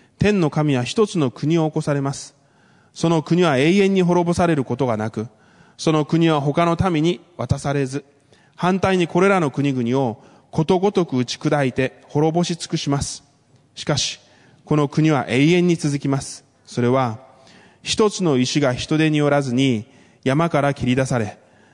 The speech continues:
その石が鉄と青銅と粘土と銀と金を打ち砕いたのをあなたがご覧になった通りです。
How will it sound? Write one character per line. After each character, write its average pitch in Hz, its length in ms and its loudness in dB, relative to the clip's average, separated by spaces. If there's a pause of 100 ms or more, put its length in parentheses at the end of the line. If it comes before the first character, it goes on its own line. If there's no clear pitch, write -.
(120)
そ - 160 -2
の 139 160 2
石 139 180 0
が 151 140 2
鉄 - 300 -2
と 185 80 2
青 170 380 2
銅 180 200 2
と 170 140 0
粘 170 220 2
土 127 120 -2
と - 260 -2 (400)
銀 202 300 2
と 143 140 0
金 196 280 2
を 127 60 2
打 127 80 0
ち - 140 -8
砕 180 240 2
い 175 40 0
た 139 120 -2
の 110 160 -2 (100)
を 107 300 -6 (260)
あ 127 80 -2
な 170 140 0
た 165 100 2
が 120 120 0
ご 123 120 0
覧 165 140 2
に 180 60 2
な 196 120 2
っ 196 40 -4
た 131 120 -2
通 160 160 0
り 127 80 0
で 101 100 -4
す。 - 260 -12